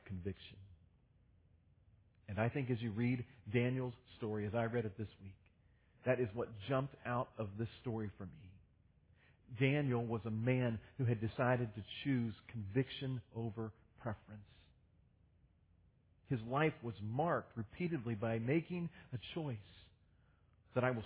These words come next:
stand for my convictions, I will not compromise, I will choose conviction over preference. Think about in Daniel chapter one.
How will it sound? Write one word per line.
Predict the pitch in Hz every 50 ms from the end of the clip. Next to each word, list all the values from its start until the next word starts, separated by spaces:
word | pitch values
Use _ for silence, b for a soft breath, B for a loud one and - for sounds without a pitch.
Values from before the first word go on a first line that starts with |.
| - -
stand | - 156 160 170 170 175 -
for | - 170
my | 156 147
convictions, | 143 - 143 135 117 131 131 - - 139 127 - -
I | 123 120 107
will | 117 135 151
not | 160 160 160 - - -
compromise, | 143 131 123 - - 120 117 113 107 104 104 110 - - -
I | 113 117
will | 117 120 110 - -
choose | 135 131 120 - - -
conviction | 120 113 101 107 147 143 - - - - 107 104 104 107 - b b b b b b b b -
over | 110 95 101
preference. | 95 - - 104 95 - - - - 95 - - - - - - - - - - - - _ _ _ - - - - _ _ _ _ _ _ _ _ _ _ _ _ _ - _ _ _ _ _ _ _ - - _ _ _ - - - - - _ b b b b b b b _ -
Think | 135 120
about | 120 120 120 - -
in | 113 117 107
Daniel | 110 120 120 117 117 107 -
chapter | 117 113 - 117
one. | 104 101 113 110 107 107